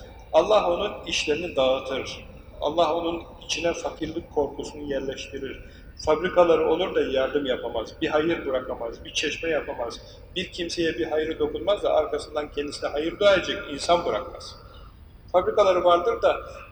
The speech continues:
kendisinden gidip bir şey istediğin zaman öyle ağlar, öyle sızlar, öyle küçülür ki sen cebinden elini sokup da para vereceğin gelir.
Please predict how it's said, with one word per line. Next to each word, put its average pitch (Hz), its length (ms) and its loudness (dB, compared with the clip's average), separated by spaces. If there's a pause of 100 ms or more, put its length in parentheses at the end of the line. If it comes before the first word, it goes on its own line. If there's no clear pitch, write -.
(160)
kendisinden 190 640 2 (540)
gidip 185 260 -6
bir 175 60 -2
şey 185 220 -2
istediğin 180 380 -4
zaman 165 400 0
öyle 185 180 6
ağlar, 156 520 6
öyle 165 200 4
sızlar, 151 500 0
öyle 160 180 0
küçülür 190 440 -4
ki 147 180 -4 (300)
sen 180 280 2
cebinden 170 420 0
elini 165 260 -4
sokup 147 340 -6
da 156 140 2
para 156 240 4
vereceğin 127 380 0
gelir. - 480 -12